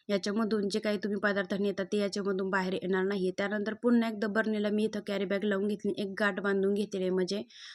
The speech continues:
बरणी हलणार सुद्धा नाही. तुम्ही अशीच, अ, बॅगमध्ये तुमच्या किंवा प्रवासामध्ये नेऊ शकता, याच्यामधून पदार्थ बाहेर सुद्धा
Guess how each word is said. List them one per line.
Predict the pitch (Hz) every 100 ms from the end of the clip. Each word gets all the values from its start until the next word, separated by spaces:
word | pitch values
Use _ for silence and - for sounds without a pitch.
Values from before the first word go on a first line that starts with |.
| -
बरणी | 190 214 220 226
हलणार | 214 214 202 214 220
सुद्धा | 247 214 233
नाही. | 233 220 208
तुम्ही | 226 214 -
अशीच, | 214 226 220
अ, | 220
बॅगमध्ये | 202 208 196 208 190 202
तुमच्या | 208 196 202 202 - - - -
किंवा | 214
प्रवासामध्ये | 202 208 196 196 208 208 190
नेऊ | 208 196 202
शकता, | 208 202 190
याच्यामधून | 190 196 202 202 202 202
पदार्थ | 196 208 202 202
बाहेर | 196 185 196
सुद्धा | 196 226 226